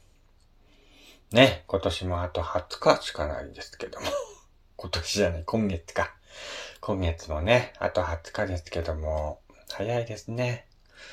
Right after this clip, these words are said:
あのー、日に日にね、やっぱり気温が下がってきてるので、なんとも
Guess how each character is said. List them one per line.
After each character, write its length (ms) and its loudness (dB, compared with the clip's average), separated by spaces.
あ 140 4
の 960 2
ー、 60 -20
日 160 2
に 100 8
日 80 2
に 160 6
ね、 160 10
や 120 8
っ 20 -4
ぱ 140 8
り 100 4
気 180 2
温 160 2
が 80 2
下 160 -2
が 140 2
っ 80 -14
て 100 -2
き 120 -6
て 120 0
る 120 0
の 120 0
で、 300 -2
な 140 0
ん 80 -2
と 100 -4
も 240 -8